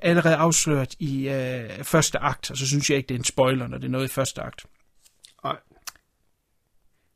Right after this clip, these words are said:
Speaker 1: Manden begår jo selvmord. Så hvor er
Speaker 2: Mm.
Speaker 1: mordmysteriet? Øh, jeg forstår ikke lige helt. Den vigtige brik, den skulle vi først have haft til sidst. Jeg
Speaker 2: Ja.
Speaker 1: synes, den var underholdende,
Speaker 2: Så
Speaker 1: og jeg var underholdende undervej-,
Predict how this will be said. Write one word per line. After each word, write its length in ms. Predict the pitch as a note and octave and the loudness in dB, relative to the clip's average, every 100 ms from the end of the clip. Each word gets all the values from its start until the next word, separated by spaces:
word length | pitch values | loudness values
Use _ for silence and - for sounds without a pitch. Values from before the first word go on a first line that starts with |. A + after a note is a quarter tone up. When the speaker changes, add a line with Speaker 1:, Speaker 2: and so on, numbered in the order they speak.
| _ _ | _ _
Speaker 1:
Manden 360 | D#3 F3 A#3 F3 | 4 6 8 8
begår 280 | D#3+ E3 D#3+ | 6 6 6
jo 80 | |
selvmord. 580 | C3+ G#3 C4 F3+ B2+ C3 - _ - - - - - _ _ - - - - | 8 8 8 6 4 -2 -18 _ -20 -20 -20 -20 -20 _ _ -20 -18 -18 -2
Så 220 | - G#3+ | 4 6
hvor 300 | F#3 B3+ A#3 | 8 8 10
er 80 | A#3 | 10
Speaker 2:
Mm. 60 | |
Speaker 1:
mordmysteriet? 760 | A3 C#4+ E4 - F3 D3+ C#3 C3 - _ _ _ _ _ | 12 12 10 8 6 6 4 -4 -16 _ _ _ _ _
Øh, 1080 | F#3 F#3 F#3 G3 F#3+ F#3+ G3 G3+ F3 C#3 C#3 | 0 4 4 4 2 2 0 -2 -4 -6 -2
jeg 100 | G#3+ | 0
forstår 600 | G3 G#3 - - A#3+ A3 | 2 2 2 2 0 0
ikke 240 | F#3+ G#3 G#3 | 0 -2 -2
lige 200 | G#3+ G3 - | -2 -2 -4
helt. 400 | C#4 C4 D3 - - _ - _ - E3 | 0 2 0 -6 -18 _ -20 _ -10 2
Den 180 | A3 G3+ | 4 4
vigtige 240 | A#3+ G3 | 0 0
brik, 380 | F3+ - A#3 - | -2 0 0 2
den 120 | G3+ | 0
skulle 180 | F#3 G3 | 0 0
vi 80 | F3+ | 0
først 260 | - A3 - | 2 2 2
have 80 | F3+ | 0
haft 180 | G#3+ | 0
til 100 | - | -2
sidst. 480 | E3+ - A#3 - - _ _ - _ _ _ _ _ | 0 2 2 0 -4 _ _ -20 _ _ _ _ _
Jeg 120 | G3+ - | 4 6
Speaker 2:
Ja. 80 | C3+ | 8
Speaker 1:
synes, 200 | C4 - | 6 6
den 160 | A3 | 6
var 60 | G3 | 8
underholdende, 580 | A3 A#3 F3+ E3 C#3+ C3+ | 8 8 8 6 4 -2
Speaker 2:
Så 40 | - | 4
Speaker 1:
og 120 | F#3+ | 6
jeg 120 | G3 | 8
var 140 | G3 | 6
underholdende 500 | A3 A#3 G#3+ A3 F#3 | 6 8 8 6 6
undervej-, 540 | E3+ F3+ E3 E3 A3 | 6 4 4 2 0